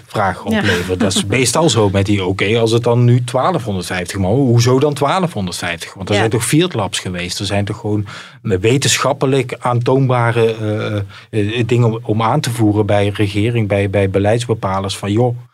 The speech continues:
Speaker 1: dit kan, dit, dit, dit is verantwoord. En daar lijkt soms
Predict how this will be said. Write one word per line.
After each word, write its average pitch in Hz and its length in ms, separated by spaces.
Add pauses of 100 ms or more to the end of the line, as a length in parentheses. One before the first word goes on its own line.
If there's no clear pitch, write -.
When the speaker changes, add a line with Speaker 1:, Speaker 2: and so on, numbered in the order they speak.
(140)
Speaker 1:
dit 120 280
kan, 131 340
dit, 117 280
dit, 120 240
dit 120 180
is 117 140
verantwoord. 107 640 (520)
En 120 200
daar 107 140
lijkt 143 460
soms - 600